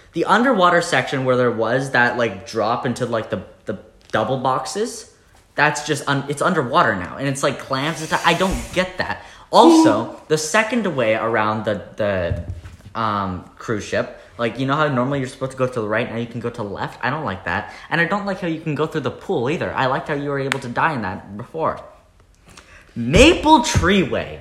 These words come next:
Speaker 2: Oh, no, not Maple Tree. Okay,
Speaker 1: It's
Speaker 2: Maple
Speaker 1: too flat.
Speaker 2: Treeway. Maple Treeway.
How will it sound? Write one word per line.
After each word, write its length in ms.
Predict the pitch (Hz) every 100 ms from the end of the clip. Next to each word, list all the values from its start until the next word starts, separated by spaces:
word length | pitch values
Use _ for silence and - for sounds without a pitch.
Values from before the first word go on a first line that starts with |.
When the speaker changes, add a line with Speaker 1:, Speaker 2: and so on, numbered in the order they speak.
| -
Speaker 2:
Oh, 640 | - 359 349 262 - - -
no, 480 | 359 349 - - -
not 240 | 302 294
Maple 200 | 254 247
Tree. 120 | 240 - -
Okay, 360 | 254 202 - -
Speaker 1:
It's 200 | - -
Speaker 2:
Maple 280 | 269 311 -
Speaker 1:
too 100 | 269
flat. 180 | 277
Speaker 2:
Treeway. 380 | 226 - - 135
Maple 140 | 220 277
Treeway. 440 | 240 185 180 175